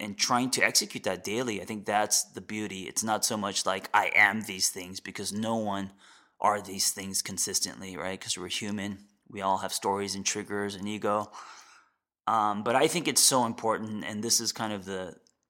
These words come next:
the message I wanna put out there today, whoever's listening. It's important to be a beautiful human, guys.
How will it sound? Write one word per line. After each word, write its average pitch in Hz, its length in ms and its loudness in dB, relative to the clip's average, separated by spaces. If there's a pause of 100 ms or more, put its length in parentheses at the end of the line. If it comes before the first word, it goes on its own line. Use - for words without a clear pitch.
(300)
the 104 120 -10
message 104 440 -2
I 95 60 -2
wanna 95 400 -6 (320)
put 107 160 -6
out 104 260 0
there 98 140 -4
today, 98 360 -4
whoever's 95 300 -8
listening. 98 520 -2 (1160)
It's 156 160 4
important 135 420 2
to 117 60 0
be 117 200 0
a 110 80 2
beautiful 104 440 -6
human, 101 300 -6
guys. 98 640 -2